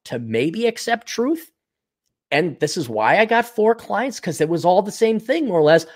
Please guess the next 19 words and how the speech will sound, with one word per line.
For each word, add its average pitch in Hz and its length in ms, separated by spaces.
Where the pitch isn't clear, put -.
"How 120 260
do 165 100
I 233 120
find 254 300
a 349 40
man 202 320
and 175 100
I 180 100
wanna 180 260
have 202 200
kids?" 302 380
"Okay, 151 280
let's 185 220
look 262 220
at 139 100
you. 104 180
All 156 120
right, 165 340
well, 151 220